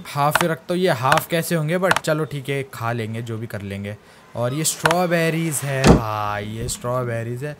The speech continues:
फटाफट से strawberries खाओ। Strawberry खाने के बाद मेरे को strawberry सीड मिली है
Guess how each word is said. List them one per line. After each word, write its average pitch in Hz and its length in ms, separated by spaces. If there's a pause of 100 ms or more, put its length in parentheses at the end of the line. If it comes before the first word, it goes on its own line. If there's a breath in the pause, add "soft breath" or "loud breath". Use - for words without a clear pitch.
(360 loud breath)
फटाफट 131 720
से 143 140
strawberries 135 680
खाओ। 156 220
Strawberry 160 460
खाने 151 280
के 160 60
बाद 160 200
मेरे 165 180
को 165 80
strawberry 151 520
सीड 151 320
मिली 151 240
है 185 140